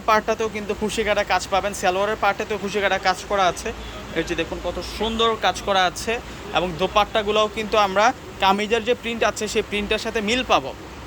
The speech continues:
দেখুন এগুলো প্রত্যেকটাই কিন্তু কাছাকাছি, প্রত্যেকটার সাথে প্রত্যেকটা মিল আছে।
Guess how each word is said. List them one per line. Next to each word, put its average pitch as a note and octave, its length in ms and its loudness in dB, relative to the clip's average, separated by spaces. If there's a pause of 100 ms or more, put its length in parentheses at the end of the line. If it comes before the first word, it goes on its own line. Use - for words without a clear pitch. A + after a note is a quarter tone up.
(200)
দেখুন F3+ 240 -2
এগুলো G#3 240 2 (140)
প্রত্যেকটাই A3+ 460 2
কিন্তু A#3+ 200 0 (100)
কাছাকাছি, F3 520 2 (100)
প্রত্যেকটার A3 640 0
সাথে A3 220 -2
প্রত্যেকটা G#3+ 360 -2
মিল G#3 220 0 (100)
আছে। - 180 -8